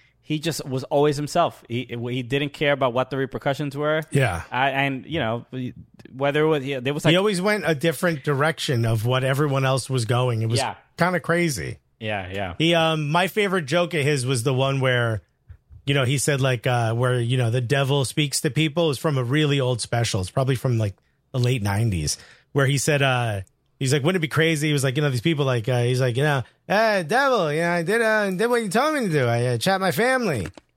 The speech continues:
Speaker 2: You know, I chopped up my family, and they're all in, uh, in these duffel bags. Uh, what do I do now?" And he was like, you know,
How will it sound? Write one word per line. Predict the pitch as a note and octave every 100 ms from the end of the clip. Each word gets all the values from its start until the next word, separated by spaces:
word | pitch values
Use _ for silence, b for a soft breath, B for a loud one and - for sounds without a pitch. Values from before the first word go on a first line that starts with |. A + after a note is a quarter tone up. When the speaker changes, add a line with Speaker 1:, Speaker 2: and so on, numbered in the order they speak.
| _ _
Speaker 2:
You | D3
know, | D#3
I |
chopped | D3+ F#3+ F3
up | F#3+
my | F3
family, | C3 G#3+ A3+ G3+
and | C#3+
they're | D3+ E3
all | F3
in, | E3+
uh, | E3 E3 D#3+
in | D#3+
these | D#3+ D3
duffel | F3 G3 E3+
bags. | D3 B2+ A2 G2
Uh, | A#2+ B2 B2+
what | E3
do | F#3
I | F3+
do | E3+
now?" | F3+ G3+ F#3+ F#2+
And | G#2
he | B2
was | B2+
like, | B2 A2+
you | C#3
know, | C3 B2